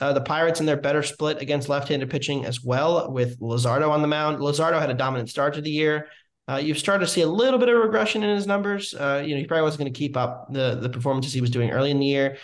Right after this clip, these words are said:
He got blown up once. Uh, it was a little shaky, uh, against the Nationals in his last start.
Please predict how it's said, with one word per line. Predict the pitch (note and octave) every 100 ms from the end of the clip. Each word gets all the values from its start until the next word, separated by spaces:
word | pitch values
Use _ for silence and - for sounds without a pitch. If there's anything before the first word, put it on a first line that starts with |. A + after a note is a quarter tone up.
| - _
He | D3+
got | D3
blown | D3+ C#3+
up | C3 B2
once. | B2+ B2+ A#2+ -
Uh, | A#2+ D3
it | D3
was | C#3+
a |
little | D#3+ D3+
shaky, | D#3+ D3+ D3 C#3 C#3 - _ _ -
uh, | A#2 A2 -
against | C#3 C3+ B2+
the | C3
Nationals | B2+ B2+ C3 B2 A#2+ -
in | C#3
his | C3+ A#2+
last | B2 B2+
start. | - B2 B2